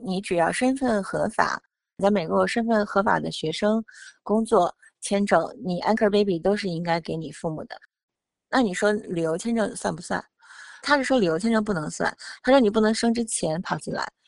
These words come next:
跑进来之后，然后生了，你就能够，小孩有公民权，然后以后你就能够移民。他是觉得这个事也不可以的。那这个怎么执行呢？这个很难执行啊。他进来以后，他说：“我，我开始转学生签证了。”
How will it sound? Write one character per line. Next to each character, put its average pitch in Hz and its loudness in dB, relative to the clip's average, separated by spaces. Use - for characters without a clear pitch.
跑 170 -2
进 196 2
来 190 6
之 196 2
后， 196 4
然 165 2
后 180 0
生 180 0
了， - 0
你 170 -6
就 170 2
能 160 -2
够， 160 2
小 - 0
孩 180 4
有 165 4
公 170 -2
民 175 0
权， 165 0
然 160 0
后 180 2
以 165 0
后 175 0
你 156 -2
就 165 -2
能 156 -6
够 165 -2
移 156 -2
民。 156 -6
他 247 -2
是 247 -2
觉 196 2
得 202 4
这 226 2
个 208 2
事 208 2
也 - 4
不 - -8
可 156 -4
以 165 0
的。 - -8
那 311 2
这 330 6
个 294 4
怎 185 2
么 160 -6
执 175 0
行 156 -4
呢？ 175 -2
这 - -4
个 294 0
很 220 0
难 165 2
执 196 2
行 156 -4
啊。 151 -4
他 254 0
进 285 -2
来 277 6
以 254 4
后， 269 4
他 269 -2
说 269 4
：“我， 170 4
我 180 -2
开 254 -6
始 269 -4
转 170 0
学 175 -8
生 220 -6
签 214 -6
证 202 -4
了。” - -8